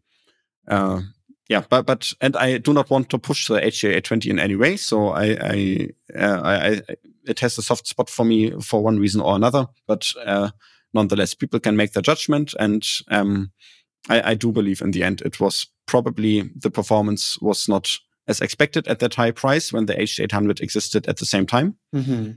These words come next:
Speaker 1: So I, I can completely empathize with the community's notion and how they feel about the headphone.
Speaker 2: Hmm.
Speaker 1: Um, but nonetheless, uh, I would really urge to hopefully listen first, or even though it's very hard for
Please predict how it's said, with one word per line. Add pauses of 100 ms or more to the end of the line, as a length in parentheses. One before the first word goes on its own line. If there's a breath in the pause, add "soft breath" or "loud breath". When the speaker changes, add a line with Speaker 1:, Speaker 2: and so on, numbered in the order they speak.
Speaker 1:
So
I,
I
can
completely
empathize
with
the
community's (120)
notion
and
how
they
feel
about
the
headphone. (260 soft breath)
Speaker 2:
Hmm. (160)
Speaker 1:
Um,
but
nonetheless, (120)
uh,
I
would
really
urge (160)
to
hopefully
listen
first,
or (200)
even
though
it's
very
hard
for